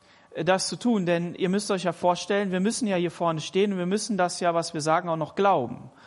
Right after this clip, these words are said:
Und das jedes Mal. Und nicht, dass wir das nicht täten, sondern der Punkt ist, wir sehen in unserem eigenen Leben, wie es manchmal nicht vorwärts geht.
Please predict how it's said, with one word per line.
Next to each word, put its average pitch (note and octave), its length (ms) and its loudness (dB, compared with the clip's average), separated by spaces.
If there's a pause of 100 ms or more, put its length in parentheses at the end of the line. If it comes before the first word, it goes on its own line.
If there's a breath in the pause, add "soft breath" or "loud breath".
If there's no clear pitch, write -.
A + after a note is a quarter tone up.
(240 loud breath)
Und E3+ 140 0
das F3 180 2
jedes F3+ 360 0
Mal. F#3+ 400 2
Und F#3 120 -2
nicht, B3+ 240 2
dass A#3 160 0
wir A3+ 80 0
das G#3 220 0
nicht F3+ 240 -4
täten, A#3 480 0 (600 loud breath)
sondern G3 340 4
der F#3+ 100 4
Punkt B3+ 340 0
ist, F#3+ 240 0
wir F#3 60 0
sehen A3 240 4
in G#3 100 0
unserem F#3 300 0
eigenen G#3 440 2
Leben, A3 360 2
wie G#3 80 0
es F#3+ 120 -2
manchmal G3+ 360 2
nicht G3+ 180 -2
vorwärts A#3 520 0
geht. B2+ 500 -4